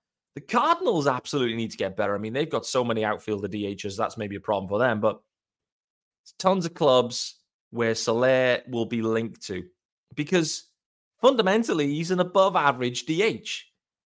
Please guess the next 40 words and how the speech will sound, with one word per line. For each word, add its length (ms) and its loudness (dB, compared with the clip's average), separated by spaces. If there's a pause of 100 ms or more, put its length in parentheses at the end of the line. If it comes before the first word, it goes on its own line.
and 100 -2
he's 140 -2
got 200 -2
proven 380 0
power. 480 -2 (920)
And 180 0
the, 140 -4
this 160 2
is 80 -2
the 80 0
thing 220 -2
that 100 2
I 40 4
spent 260 -2
a 40 -4
bit 100 0
of 80 0
time 220 -2
doing 240 -2
yesterday 360 -4
evening. 340 -6 (320)
I 80 -2
went 220 0
to 100 -2
look 180 -2
at 160 -2
the 60 -8
twenty 440 -4
twenty-three 640 -4
home 320 2
run 180 2
leaders. 520 -4 (420)
I 100 -2
sorted 440 0
them 200 2
by 180 6
most 340 0
home 220 -2
runs 240 -4
hit. 340 -4